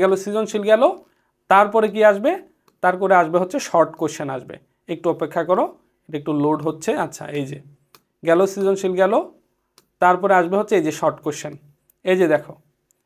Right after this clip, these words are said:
এই যে মাশরুমকে মৃতজীবী বলা হয় কেন, এই যে উত্তর সহ দেওয়া আছে, এই যে উত্তর সহ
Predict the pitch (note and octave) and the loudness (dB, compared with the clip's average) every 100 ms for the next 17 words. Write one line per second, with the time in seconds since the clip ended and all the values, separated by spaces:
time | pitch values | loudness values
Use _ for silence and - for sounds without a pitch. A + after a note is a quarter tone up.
0 | _ - F3+ D3+ C#3 - _ _ _ _ | _ 2 2 2 -6 -10 _ _ _ _
1 | D#3 F3 F3 F#3+ F#3+ F#3+ F#3+ G3+ F#3 F3+ | 0 2 2 -2 0 -2 0 0 0 2
2 | E3 F3 E3+ D3+ D3+ D3+ F3+ F#3 F#3+ - | 4 6 4 2 -2 -2 -4 -2 -4 -2
3 | D#3 C#3+ C#3 C3+ C3+ - _ _ _ _ | -2 0 0 0 -6 -16 _ _ _ _
4 | _ _ - D3 E3 F#3 F#3 F3 E3 | _ _ -8 -4 -2 -2 -4 -4 -2